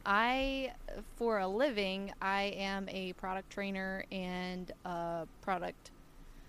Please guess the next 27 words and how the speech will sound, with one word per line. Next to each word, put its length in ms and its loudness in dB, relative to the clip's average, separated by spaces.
specialist. 720 0
So, 320 4
uh, 560 0
automotive 420 0
companies 640 -4
will 160 0
hire 300 0
me 260 -6
to 140 -6
go 220 0
out 200 2
when 160 -6
a 40 -10
new 200 -4
product 460 -2
is 100 -6
coming 300 -4
out 260 -2
and 260 -6
educate 440 -6
the 40 -8
masses, 560 -6
whether 280 -6
that 280 -4
be 200 -6
consumers 720 -6
or 240 -2